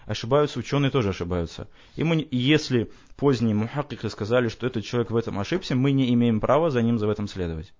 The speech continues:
Это как талибуль ильм. Да? И поэтому,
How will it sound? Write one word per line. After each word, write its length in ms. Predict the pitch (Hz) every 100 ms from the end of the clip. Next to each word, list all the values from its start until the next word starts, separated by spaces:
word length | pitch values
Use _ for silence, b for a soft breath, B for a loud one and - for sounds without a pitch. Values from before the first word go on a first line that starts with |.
| - - - - _ _ _
Это 260 | 123 139 135
как 280 | - 117 -
талибуль 440 | 117 110 101 90
ильм. 260 | 90 85 76 - _ -
Да? 140 | 139 -
И 300 | 151 156 156 B B
поэтому, 440 | 139 185 196 202